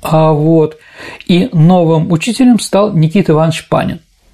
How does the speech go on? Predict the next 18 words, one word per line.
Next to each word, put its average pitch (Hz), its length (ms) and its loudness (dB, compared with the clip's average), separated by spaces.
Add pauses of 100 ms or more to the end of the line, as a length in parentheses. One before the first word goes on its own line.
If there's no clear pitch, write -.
(400)
Ну, 262 200 2
скажу 208 340 0
еще 196 240 0
про 185 180 0
Бехтерева 160 540 0
пару 160 260 0
слов, 156 260 -4
просто - 300 -4
интересно. - 640 -2 (480)
А, 165 680 0 (300)
он 196 240 2
для 175 500 0
маленького 170 600 0
Павла 262 520 0 (460)
печатал 233 440 0
газету, 180 560 0 (960)
в - 40 -18
котором, 170 500 0